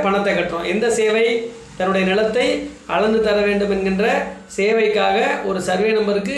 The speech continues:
எண்ணூறு ரூபாய் கட்டணம் அளந்து தருவதற்காக செலுத்துகிறோம். அப்படி அளந்து தருவதற்காக செலுத்துகிற பொழுது அதிகபட்சம் ஒரு மாத காலத்திற்குள்ளாக அந்த பிற்கா சர்வேயரோ தலைமை நில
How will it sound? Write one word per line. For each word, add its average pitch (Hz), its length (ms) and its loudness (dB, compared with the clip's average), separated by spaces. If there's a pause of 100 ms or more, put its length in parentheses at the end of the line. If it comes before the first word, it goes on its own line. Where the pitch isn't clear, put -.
(120)
எண்ணூறு 214 440 0
ரூபாய் 240 360 0
கட்டணம் 202 440 0 (100)
அளந்து 233 340 2
தருவதற்காக 202 680 0
செலுத்துகிறோம். 240 560 0 (460)
அப்படி 185 240 2
அளந்து 233 400 2
தருவதற்காக 220 720 2
செலுத்துகிற 202 520 0
பொழுது 170 280 0 (460)
அதிகபட்சம் 247 680 0
ஒரு 208 180 2
மாத 240 300 2
காலத்திற்குள்ளாக 175 800 0 (520)
அந்த 233 360 0 (320)
பிற்கா 208 380 0
சர்வேயரோ 170 580 0 (500)
தலைமை 226 440 2 (260)
நில 190 180 0